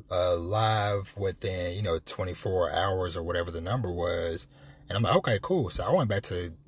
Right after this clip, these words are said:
doing what I was doing, and literally within fifteen to thirty minutes, I got an email saying, "Hey, congratulations, your podcast is now on app-, on, uh, Amazon Music."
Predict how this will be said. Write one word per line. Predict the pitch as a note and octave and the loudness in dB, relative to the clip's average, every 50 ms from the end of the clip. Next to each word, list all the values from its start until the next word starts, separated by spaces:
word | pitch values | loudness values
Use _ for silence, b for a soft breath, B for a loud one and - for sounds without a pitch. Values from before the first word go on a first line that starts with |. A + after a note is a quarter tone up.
| E2+ E2+ | -8 -4
doing | F#2+ G#2+ G#2+ G2+ G2+ | -2 0 0 0 0
what | G2+ G2 | -2 -2
I | G2+ F#2 | 0 -2
was | F#2 F2+ | -2 -2
doing, | E2 - C3 D#3+ D3+ B2 A2 G2+ G2+ - B B B B B B B B - | -2 -2 0 0 2 0 0 0 -2 -6 B B B B B B B B -6
and | F#2+ F2+ F2+ | -4 -2 0
literally | G#2 C#3 E3 D3 B2+ B2 A#2+ A#2 A2+ A2 G2 E2 - - | 2 4 4 6 6 4 4 4 2 0 -2 -4 -8 -4
within | F2 F#2 F#2+ G2 - B2 B2 B2 G#2+ | -2 -2 -2 -2 -2 -2 -2 -2 -2
fifteen | - - - - A2 G#2+ - - B2 A2 - | -4 -6 -6 -6 -6 -4 -2 -2 -2 -2 -2
to | |
thirty | - - B2 A#2 G#2+ G#2+ | -2 0 0 2 2 2
minutes, | G2+ A2 D3 D#3 C3 G#2+ G2 - - - - - b b b b b b b b - | 0 0 0 0 -2 -2 -4 -6 -10 -14 -16 -18 b b b b b b b b -10
I | - F2+ G2+ | -6 -2 2
got | G#2+ G#2+ F#2 | 2 4 4
an | F#2 | 2
email | B2+ D3 A#2+ G#2+ G#2 | 2 2 2 2 0
saying, | - - A#2 G#2+ G2 G2 - - | 0 0 0 0 -2 -2 -2 0
"Hey, | - E3 D#3+ | 2 2 2
congratulations, | - - G#2 A#2+ A#2 A2+ A#2 B2 C3 A#2+ - A#2 G2 F#2 | 2 0 0 2 2 2 2 0 -2 -2 -2 -4 -4 -4
your | G2 G2 | -6 -6
podcast | - - G#2 G#2 G2+ - A#2 G#2+ - - | -4 -4 -4 -4 -2 -2 -2 -2 -2 -4
is | G2+ - | -6 -4
now | G#2+ G#2 G#2+ G#2 G#2 G2+ G2 b b b b b b b | -4 -4 -2 -2 -2 -4 -4 b b b b b b b
on | - G#2+ F2+ | -4 -2 0
app-, | G2+ A2 A2 - - | 0 0 0 -2 -4
on, | G#2 F#2+ F#2+ F#2 E2 F2 F#2 F#2 F2+ F2 F2 E2+ E2+ F2 - - - - - _ _ _ _ _ _ - _ _ - A2+ | -4 -4 -2 -2 -2 0 0 2 2 2 2 2 0 -2 -4 -8 -14 -18 -20 _ _ _ _ _ _ -20 _ _ -2 0
uh, | |
Amazon | A2+ A#2 A2 A2 A2 A#2+ A2+ A2+ A2+ A2+ | 2 4 4 4 2 2 2 2 2 2
Music." | B2+ D3 B2 E2+ D#2+ D#2 | 0 0 -2 -4 -6 -8